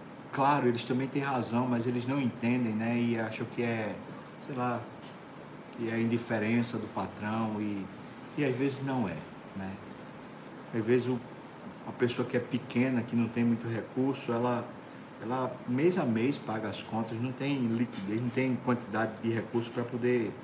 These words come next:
ficar numa pandemia tanto tempo, né? Então, eu tô falando aqui abrindo meu coração, irmãos, assim,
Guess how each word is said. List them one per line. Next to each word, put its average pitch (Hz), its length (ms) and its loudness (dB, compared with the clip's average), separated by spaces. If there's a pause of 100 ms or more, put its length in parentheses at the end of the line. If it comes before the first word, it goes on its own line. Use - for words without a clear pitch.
(720)
ficar - 260 0
numa 113 160 4
pandemia 110 600 2
tanto 120 200 0 (100)
tempo, 110 280 -2
né? 104 220 -4 (960)
Então, 151 340 2 (680)
eu 147 100 -8 (200)
tô 165 100 6
falando 147 280 6
aqui 139 180 2
abrindo 151 320 4
meu 147 120 2
coração, 120 520 2
irmãos, 107 380 0
assim, 113 400 4